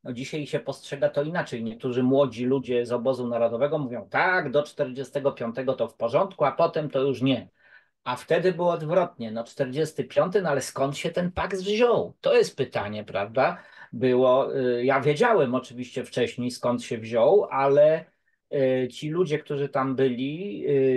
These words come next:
y, w tej organizacji, też wiedzieli, ale nie wszyscy. E, no bo to się,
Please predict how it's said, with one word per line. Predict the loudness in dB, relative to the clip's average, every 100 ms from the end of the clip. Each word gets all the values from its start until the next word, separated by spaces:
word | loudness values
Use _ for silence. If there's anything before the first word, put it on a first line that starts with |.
| 2
y, |
w | 0
tej | 2 2
organizacji, | 2 0 0 0 -4 -4 -8
też | -4 -2 -2
wiedzieli, | 0 0 2 0 0 0
ale | -2 -2
nie | -2
wszyscy. | -2 -4 -6 -14 -20 _ _ _ _ _ _
E, | -6 0 2 2
no | 2 2
bo | 0
to | 0 -2
się, | -2 -6